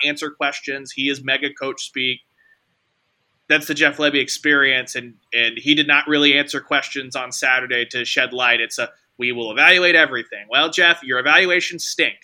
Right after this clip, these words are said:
this year with the running backs. They've been terrible, uh, outside of Tawee Walker, which I think they kinda stumbled themselves into.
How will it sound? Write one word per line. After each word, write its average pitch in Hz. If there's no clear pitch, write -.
this 123
year 98
with 135
the 139
running 139
backs. 107
They've 139
been 147
terrible, 139
uh, 113
outside 147
of 147
Tawee 147
Walker, 151
which 120
I 123
think 143
they 139
kinda 139
stumbled 139
themselves 127
into. 131